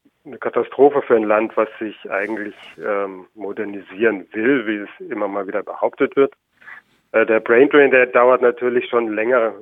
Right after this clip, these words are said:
längere Zeit an. Ähm, die Repressionen gegen alle, die, äh, abweichend denken, die unabhängig handeln wollen, ähm, die sich in die Politik einmischen wollen, die dauern ja schon viele Jahre ein,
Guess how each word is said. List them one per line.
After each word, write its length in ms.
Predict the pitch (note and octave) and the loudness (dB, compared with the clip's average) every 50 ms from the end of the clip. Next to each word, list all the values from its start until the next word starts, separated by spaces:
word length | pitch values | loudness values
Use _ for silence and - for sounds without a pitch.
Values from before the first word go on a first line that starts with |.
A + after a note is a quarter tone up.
| A2 _ - | -20 _ -12
längere 400 | G#2+ G#2+ A#2 B2+ A#2+ F#2 A2 G2+ | -8 -6 -4 -4 -4 -4 -6 -10
Zeit 280 | - - G2+ F#2+ F#2+ - | -10 -10 -10 -8 -8 -8
an. 300 | - G#2 G2+ G2+ F#2+ F#2 - - - | -6 -6 -6 -8 -12 -18 -18 -12 -8
Ähm, 440 | - G2+ G2 G2 G2+ G2+ G2 G2 F#2+ _ - | -6 -6 -6 -6 -8 -10 -12 -14 -16 _ -14
die 80 | G2+ | -12
Repressionen 880 | G2+ F#2 G#2 - - - A2 - - - A#2+ A2+ A2+ A#2+ B2 B2 A#2+ G#2+ | -12 -12 -12 -10 -8 -8 -8 -8 -6 -4 -2 2 2 4 4 2 2 0
gegen 260 | A2 G#2+ G2+ G#2+ A2 | -4 -6 -6 -6 -4
alle, 400 | A2+ G2+ G#2 A2 A2 A2 G#2+ G2+ - _ - | -4 -4 -2 0 -2 -2 -2 -4 -8 _ -18
die, 360 | G2 G2+ G#2 G#2+ A2 - - | -16 -14 -14 -14 -14 -16 -16
äh, 120 | F#3+ F#3+ - G#2 - - - - | -16 -16 -14 -14 -16 -10 -4 -4
abweichend 640 | G2+ G#2+ - - A#2+ A2+ A2+ A2 - A2 G2+ - | -4 -2 0 0 0 0 -2 -4 -8 -10 -6 -6
denken, 540 | A2 G#2+ A2 A2 - - A#2+ A2+ A2+ G#2+ - _ - | -4 -4 -6 -6 -4 -4 -2 -2 -4 -6 -8 _ -12
die 220 | G#2+ G2+ G2+ G#2 G2+ | -10 -8 -8 -8 -8
unabhängig 640 | - B2 A2+ A2+ A#2 A2 - A2 G#2 G#2 G2+ - | -8 -6 -2 0 0 0 -2 -4 -10 -10 -8 -6
handeln 400 | G#2 G2+ A2 A2 A2 A2 A2 F#2+ | -4 -4 -2 -2 -4 -4 -4 -4
wollen, 320 | G2+ G#2+ G#2 G#2+ G#2 G#2 G2+ _ _ _ _ _ _ _ _ _ _ _ _ _ _ - | -2 -2 -2 -2 -4 -8 -10 _ _ _ _ _ _ _ _ _ _ _ _ _ _ -6
ähm, 300 | G2+ G2 G2+ G#2 G#2 F#2+ | -4 -4 -4 -6 -8 -10
die 120 | - A2 | -10 -10
sich 140 | G2 - A2 | -10 -8 -8
in 100 | A2+ G#2+ | -8 -8
die 60 | G#2+ | -8
Politik 460 | - - A#2 G#2+ G#2+ - - - - - | -6 -6 -4 -6 -6 -6 -8 -10 -6 -4
einmischen 560 | E2+ G2 A2+ B2 B2+ B2 B2 - A#2+ A2 F#2+ | -2 -2 0 0 -2 -2 -4 -6 -10 -6 -4
wollen, 320 | A2+ A2 A2 G#2+ G#2 G2 | -2 -2 -2 -4 -6 -10
die 500 | - G2 G2+ G2+ G2 G2+ G#2 - - - _ _ - | -14 -16 -14 -14 -14 -16 -16 -18 -18 -20 _ _ -6
dauern 260 | G2+ G2 G#2+ G#2+ G#2 | -4 -4 -4 -4 -4
ja 100 | G#2 G#2 | -6 -8
schon 180 | - - G2 - - | -8 -12 -14 -12 -8
viele 200 | A#2 A#2 A#2 A#2 | -6 -2 0 0
Jahre 360 | A2 G#2 G2+ F2 G2+ G2+ G2 | 2 2 0 0 0 -2 -2
ein, 280 | G#2 G#2+ G#2+ A#2 B2+ | -2 -4 -4 -4 -4